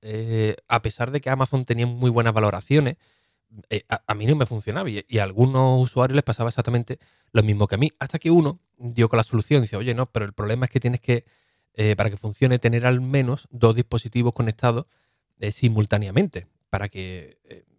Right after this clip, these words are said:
para que esto funcione. Si no, no, no, no funciona y además es de manera manual, ¿no? Cuando quieres pasar de un H D M I a otro, tienes que levantarte, pulsar el botón y cambiar el, eh, en la entrada, ¿no? Hay otros modelos que, bueno, que te traen un mando a distancia,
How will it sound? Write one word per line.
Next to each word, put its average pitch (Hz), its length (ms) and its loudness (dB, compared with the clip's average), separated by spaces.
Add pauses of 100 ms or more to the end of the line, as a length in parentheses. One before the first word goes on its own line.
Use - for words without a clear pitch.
(220)
para 110 180 -2
que 110 60 0
esto 113 120 0
funcione. 123 380 0
Si - 100 -12
no, 104 100 -4
no, 120 260 0
no, 107 320 -2
no 110 220 -2
funciona 117 460 0
y 95 60 -6
además 98 260 -2
es 113 60 -2
de 120 60 -2
manera 110 280 -2
manual, 110 460 -6
¿no? 101 100 -8
Cuando 95 240 -8
quieres 110 220 -4
pasar 110 280 -4
de 110 60 -2
un 110 80 0
H 110 180 -2
D 107 80 -2
M 104 140 -8
I 107 80 -6
a 110 60 2
otro, 127 260 0 (760)
tienes 107 180 -10
que - 80 -4
levantarte, 107 540 0 (400)
pulsar 107 280 -2
el 104 80 -4
botón 123 400 2 (400)
y 117 120 -2
cambiar 107 480 2
el, 104 440 -2
eh, 95 200 -18 (100)
en 113 140 2
la 101 100 2
entrada, 101 400 0
¿no? 110 180 0
Hay 101 220 -10
otros 113 180 -4
modelos 127 360 -2
que, - 120 -16
bueno, 98 200 -20
que - 80 -20
te 95 120 -20
traen 98 200 -12
un 104 60 -6
mando 104 180 -4
a - 20 -2
distancia, 131 880 0